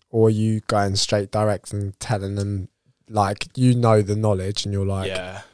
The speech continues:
Speaker 1: "This is, this is how we do things"?
Speaker 2: It, you know what, it really depends. Very rarely, <sighs> so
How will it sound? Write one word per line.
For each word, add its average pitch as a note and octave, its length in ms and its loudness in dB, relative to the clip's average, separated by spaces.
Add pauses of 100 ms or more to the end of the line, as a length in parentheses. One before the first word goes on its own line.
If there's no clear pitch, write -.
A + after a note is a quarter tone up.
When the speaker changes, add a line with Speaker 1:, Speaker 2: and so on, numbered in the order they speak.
(120)
Speaker 1:
"This G#2+ 220 2
is, G2+ 280 -2
this G#2 180 -4
is G#2+ 80 -2
how G2 180 2
we G2+ 80 -2
do G2+ 160 -6
things"? - 420 -12 (1160)
Speaker 2:
It, A#2 140 -14 (420)
you C#3+ 80 -12
know C3+ 160 -2
what, A2+ 120 -2
it G#2+ 60 -8
really B2 160 -6
depends. G#2+ 320 -8
Very C3+ 240 0
rarely, A2 840 -4 (800)
<sighs> - 280 -12
so A#2 280 -6